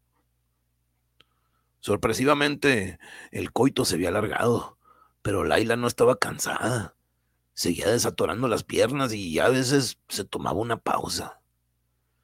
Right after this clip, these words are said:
Entonces daba media vuelta en la cama para mostrarme, lenta y orgullosa, sus burbujas de carne.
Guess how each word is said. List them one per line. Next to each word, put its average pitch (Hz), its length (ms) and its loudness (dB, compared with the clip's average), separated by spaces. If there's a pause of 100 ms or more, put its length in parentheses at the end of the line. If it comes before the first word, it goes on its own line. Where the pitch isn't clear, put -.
(240)
Entonces 123 560 -2
daba 131 220 2
media 143 240 4
vuelta 123 340 2
en 139 80 0
la 113 80 2
cama 123 320 2
para 107 180 2
mostrarme, 98 800 -2 (520)
lenta 107 360 -4
y 117 60 0
orgullosa, 101 840 0 (460)
sus 90 240 -2
burbujas 87 640 -2
de 73 120 -8
carne. - 920 -12